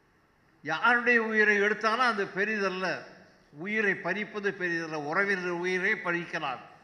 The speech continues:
அது உயிரும் உடம்பும் உடம்பிலே போட்டிருக்கிற சட்டை போல அது எப்பொழுதும் மாற்றிக்கொள்ளலாம். அதையெல்லாம் சொன்னது பகவத்கீதை. தேசிய நூலாக இருக்கிற தகுதி பெற்றது இந்தியாவிலே திருக்குறள் தான்.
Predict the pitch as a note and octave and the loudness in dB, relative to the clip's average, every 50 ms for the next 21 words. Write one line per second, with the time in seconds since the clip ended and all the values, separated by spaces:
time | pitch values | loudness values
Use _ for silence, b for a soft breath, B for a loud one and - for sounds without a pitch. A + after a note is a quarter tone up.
0 | - _ - D#3+ F#3+ A#3 A3+ G#3+ F#3+ C#3+ B2 - - - - C#3 C#3 D#3+ G3+ G3+ | -18 _ -6 -4 -2 0 2 2 2 0 -2 -6 -10 -16 -16 -12 -8 -8 -6 -4
1 | G#3 G#3+ G#3+ A#3 A3 F#3+ F3 F3 F3 F#3 F#3 F3 F3+ G3+ A3+ B3 A#3 - - - | -4 -4 -2 -4 -4 -6 -6 -4 -2 -2 -2 -2 -4 -6 -6 -6 -8 -10 -16 -20
2 | - - _ _ _ _ _ _ D3+ D#3+ G3 A3 G#3+ G#3+ G#3 G3+ G3+ F3 C#3 F3+ | -20 -20 _ _ _ _ _ _ -6 -4 -2 -2 0 0 2 2 2 0 0 -4
3 | F#3+ - - F3+ F3 D#3+ F3+ E3+ E3+ D#3+ C#3 D#3 F#3 - - G3 G#3 F#3+ D#3 E3+ | -6 -6 -6 -8 -8 -6 -4 -4 -4 -2 -2 -2 -2 0 2 2 2 2 0 -2
4 | F3 F3 F#3 A3+ B3 B3 A3+ F3+ - - - - - _ _ _ _ _ _ _ | -2 0 0 0 -2 -2 -4 -8 -12 -16 -20 -20 -20 _ _ _ _ _ _ _
5 | _ _ _ _ - E3+ F#3 F#3 F#3 F3+ F3+ F#3 G#3+ A3 G#3+ G#3+ A3+ G#3+ F#3 E3+ | _ _ _ _ -6 -2 0 2 2 2 0 2 2 4 4 4 4 2 2 2
6 | F3+ G3 G3 G#3 G3 F#3 G3 F#3+ F#3 F3+ F3 F3 D#3+ C#3+ - - - - - - | 2 2 2 0 -2 -2 0 0 0 0 0 0 0 -2 -2 -6 -12 -18 -20 -20
7 | - _ _ _ _ _ _ - D#3+ E3 F3+ F3+ F3+ E3+ F#3 G#3+ A3+ A3 G3+ G3 | -20 _ _ _ _ _ _ 0 2 4 4 4 4 6 6 6 6 6 4 0
8 | F#3+ F#3+ G#3+ A3+ A#3 A3+ G3 F#3+ G3 G#3 A3 A3+ A#3 A3+ G#3 G3 G3 F#3+ E3 D#3 | -6 -6 -4 -2 -2 0 2 2 4 4 4 4 2 2 0 0 0 2 2 0
9 | C3 G#2 - - - - - - - - _ _ _ _ _ _ _ _ _ _ | 0 -2 -4 -10 -16 -20 -20 -20 -20 -20 _ _ _ _ _ _ _ _ _ _
10 | _ _ - A#2 C3+ F3+ G#3+ A#3 A3+ A3+ A#3 A3+ A3+ G#3 G3+ G#3 G#3 G#3 G3+ G3+ | _ _ -6 0 4 8 10 10 8 8 4 0 0 0 0 -2 -2 2 4 4
11 | G3+ G3 F3+ G3+ F#3+ G3+ G3+ G#3+ G3+ G#3 G3 G3 - F3 F#3 G#3+ G#3 A3+ G#3+ F3+ | 4 4 2 0 -2 -2 -4 -2 -2 -2 0 0 0 0 0 0 0 0 2 2
12 | G#3+ G#3 G#3+ G#3+ G#3+ A#3 B3+ B3+ A#3+ G#3 F#3+ F#3+ F#3 G#3 G#3+ A3 A3 G3+ G3 G3 | 0 -2 -2 -4 -6 -6 -4 -4 -4 -4 -4 -6 -6 -8 -2 0 2 2 2 4
13 | G#3 A#3+ B3 A#3 A#3+ G#3 A3+ A#3+ B3+ A#3+ - A#3+ A#3 A3+ G#3+ G3+ F#3+ E3+ D3 | 4 4 2 4 2 -2 -2 -2 -4 -4 -2 0 0 0 0 0 0 -2 -2